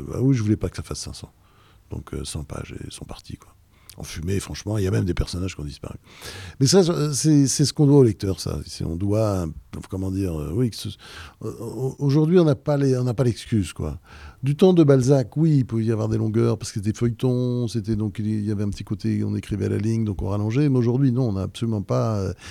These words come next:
et puis, la situation du livre est telle que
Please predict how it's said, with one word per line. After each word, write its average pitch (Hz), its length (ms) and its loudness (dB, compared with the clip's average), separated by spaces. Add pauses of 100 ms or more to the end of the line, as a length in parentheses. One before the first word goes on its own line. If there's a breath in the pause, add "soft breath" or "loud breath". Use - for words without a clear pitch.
(200 loud breath)
et 90 60 -6
puis, 101 360 -2
la 82 120 -2
situation 92 420 -6
du 87 100 -4
livre 92 240 -2
est 80 60 -6
telle 123 320 2
que 82 420 -4